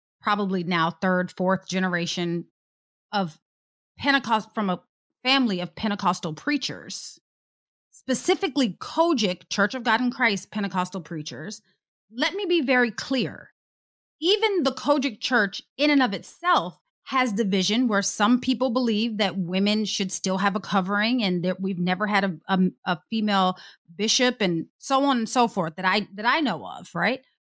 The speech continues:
But there are still people who believe there's a space for female pastors. I will go into that in a bit.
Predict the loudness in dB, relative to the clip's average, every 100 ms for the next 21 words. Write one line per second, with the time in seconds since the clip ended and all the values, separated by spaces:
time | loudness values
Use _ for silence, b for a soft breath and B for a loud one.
0 | _ _ -4 -2 2 2 2 0 -2 -2
1 | 0 0 0 0 0 0 0 0 -2 -6
2 | _ _ -2 2 2 2 -2 -2 0 0
3 | 0 -6 -8 -4 0 0 0 -2 -2 0
4 | -2 0 -2 -4 -16 -20 _ _ _ _
5 | _ _ _ 0 2 2 2 0 0 0
6 | 0 -6 -12